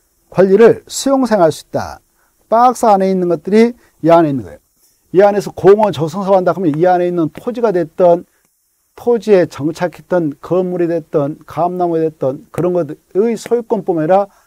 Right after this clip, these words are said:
소유권의 권리를 다 포함해서 이걸 약자로 토지 등이라 합니다. 토지 등을 다 수용 사용할 수 있다. 이 도시 군객 시설 사업이 필요한 이 안에 있는 것들은 다 수용 사용할 수 있다. 그런데 가로 이 번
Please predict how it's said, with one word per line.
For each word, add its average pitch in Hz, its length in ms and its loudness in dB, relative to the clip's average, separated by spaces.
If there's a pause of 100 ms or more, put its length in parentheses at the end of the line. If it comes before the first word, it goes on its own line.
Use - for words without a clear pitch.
소유권의 254 600 -2
권리를 160 480 2
다 180 520 -8 (560)
포함해서 156 580 -2
이걸 151 200 -2
약자로 190 440 -2 (500)
토지 285 360 -4
등이라 214 220 -4
합니다. 131 380 -6 (720)
토지 262 280 -6
등을 202 360 2
다 202 400 2
수용 277 400 -4
사용할 202 200 -4
수 - 140 -12
있다. 107 240 -8 (440)
이 226 260 2
도시 170 380 -4
군객 208 460 -2
시설 262 420 -2
사업이 196 240 -2
필요한 175 280 -4
이 160 100 0
안에 190 160 0
있는 180 120 -6
것들은 165 240 -4
다 175 180 0
수용 240 240 -10
사용할 180 200 -4
수 - 140 -16
있다. 139 180 -8 (1000)
그런데 226 380 4
가로 - 260 2
이 208 120 2
번 143 240 4